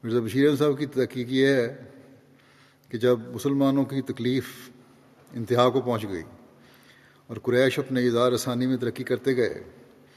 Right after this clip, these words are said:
تو آن حضرت صلی اللہ علیہ وسلم نے مسلمانوں سے فرمایا کہ وہ حبشہ کی طرف ہجرت کر جائیں، اور فرمایا کہ حبشہ کا بادشاہ عادل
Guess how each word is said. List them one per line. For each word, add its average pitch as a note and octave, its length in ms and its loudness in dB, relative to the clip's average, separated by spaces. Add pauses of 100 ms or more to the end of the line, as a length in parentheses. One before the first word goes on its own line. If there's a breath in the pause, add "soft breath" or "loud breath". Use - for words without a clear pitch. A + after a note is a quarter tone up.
(520 loud breath)
تو B2 160 -6
آن C#3 200 2
حضرت D3 360 2
صلی C3 180 -2
اللہ B2+ 180 2
علیہ B2 140 -4
وسلم C3 240 0
نے A2 160 -2 (1080 loud breath)
مسلمانوں B2 460 -2
سے B2+ 180 -2
فرمایا A#2+ 420 0 (1000 loud breath)
کہ A#2+ 100 -4
وہ A2 140 0
حبشہ A#2 200 -2
کی C3+ 120 0
طرف A#2+ 200 -2
ہجرت A2 280 -2
کر A2 100 -2 (100)
جائیں، F#2+ 240 -10 (1040 soft breath)
اور A2+ 100 -8
فرمایا B2 420 0
کہ C3 140 2
حبشہ B2 200 -2
کا B2+ 140 0
بادشاہ A2 420 0
عادل A#2 300 -2